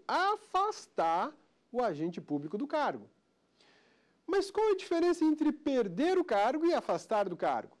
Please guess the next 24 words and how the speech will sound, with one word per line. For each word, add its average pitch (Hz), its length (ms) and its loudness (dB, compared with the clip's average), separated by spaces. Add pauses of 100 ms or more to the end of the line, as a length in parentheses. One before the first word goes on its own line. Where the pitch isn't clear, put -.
(200)
Afastamento 269 1040 -2
judicial. 208 720 0 (180)
O 226 160 2
réu 156 500 2
A 170 300 2 (140)
será 320 320 0
afastado 214 720 -2
por 311 360 -2
sessenta 196 540 -4
dias, 147 400 -2
noventa 151 460 -4
dias, 170 440 -2 (160)
ou 330 140 0
até 262 240 0
que - 80 -8
o - 60 -8
processo 196 420 -6
termine. 294 500 -2 (1500)
Perda 220 380 2
do 240 80 -2
cargo. 165 420 -2 (480)
É 196 120 -6
na 220 100 -2
condenação. 247 840 -4